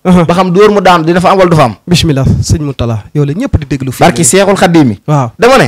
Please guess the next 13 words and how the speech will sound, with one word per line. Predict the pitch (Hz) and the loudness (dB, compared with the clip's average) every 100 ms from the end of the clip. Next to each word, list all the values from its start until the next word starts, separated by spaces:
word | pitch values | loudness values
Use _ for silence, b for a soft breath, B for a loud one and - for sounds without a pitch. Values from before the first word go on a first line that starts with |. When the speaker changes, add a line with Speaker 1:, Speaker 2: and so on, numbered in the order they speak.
| - | 0
Speaker 1:
Uh-huh. | 214 190 | 0 0
Speaker 2:
Chaque | 156 233 | 0 -2
jour | 240 | 0
li | 202 | 0
may | 202 180 | 2 2
wax. | 139 - | 2 -2
Speaker 1:
Uh-huh. | 240 208 190 - _ _ _ _ _ _ - | 0 0 0 -8 _ _ _ _ _ _ -16
Speaker 2:
Ji | 156 233 | -6 -2
nga | 214 | -2
lii | 196 240 | 0 0
may | 233 208 | 2 2
def. | 165 - | 0 -2
Man | - | 0